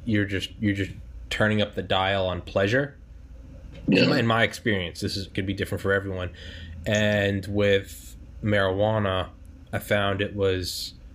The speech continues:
Speaker 1: I got lost. You kind of get lost, but it's, for me, it was, it,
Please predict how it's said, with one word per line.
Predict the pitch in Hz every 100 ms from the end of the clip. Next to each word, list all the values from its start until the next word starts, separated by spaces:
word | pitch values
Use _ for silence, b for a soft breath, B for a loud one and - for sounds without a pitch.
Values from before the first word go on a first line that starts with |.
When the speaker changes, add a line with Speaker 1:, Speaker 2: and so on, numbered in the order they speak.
| - - - - -
Speaker 1:
I | 98
got | 101 101 98
lost. | 98 101 101 101 95 - - - - - - - - - - - - - - - - - -
You | 120 117 107
kind | - 127 127
of | 110
get | 120 107
lost, | 104 107 101 -
but | 101
it's, | 101 -
for | - 113
me, | 135 139 107 104 - - - - -
it | 117
was, | 104 101 101 92 - - B B B B B B B B - - - - - -
it, | 120 107